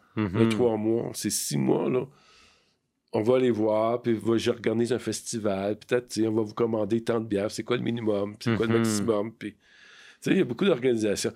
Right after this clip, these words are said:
Speaker 2: Ça, c'était la partie de ma job à Festibière que j'adorais, aller en Europe, négocier.
Speaker 1: Fait que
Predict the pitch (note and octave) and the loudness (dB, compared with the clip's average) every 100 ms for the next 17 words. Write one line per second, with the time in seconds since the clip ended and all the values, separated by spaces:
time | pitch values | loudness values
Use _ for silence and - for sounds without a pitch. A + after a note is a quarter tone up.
0 | - - - C#3+ C3 - A2 - D#3 D3+ | -6 -4 0 2 0 0 -4 -4 -6 -2
1 | G#2+ G2 F2 G2+ G#2+ A#2+ C3+ - - F#2 | 0 0 -2 -2 0 0 -4 -10 -8 -10
2 | - F2 G#2 A2 F2+ E2 D#2+ D#2 F2+ C#3+ | -8 -4 -2 -2 -6 -6 -8 -8 -8 -8
3 | - - - - - G2 G2+ F#2+ D#2+ G#2+ | -10 -20 -18 -10 -2 0 2 0 -2 -4
4 | G#2 F#2 E2+ - F#2+ G#2+ A#2+ A2+ | -2 -4 -4 -6 -4 2 2 0